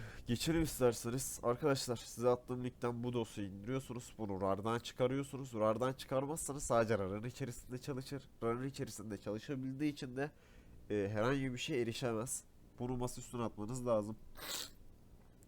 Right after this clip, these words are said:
Biraz rahatsızım, kusura bakmayın. Arkadaşlar botumuzun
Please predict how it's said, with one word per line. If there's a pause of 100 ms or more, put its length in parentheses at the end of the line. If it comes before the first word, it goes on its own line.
(240)
Biraz
rahatsızım,
kusura
bakmayın. (440)
Arkadaşlar (720)
botumuzun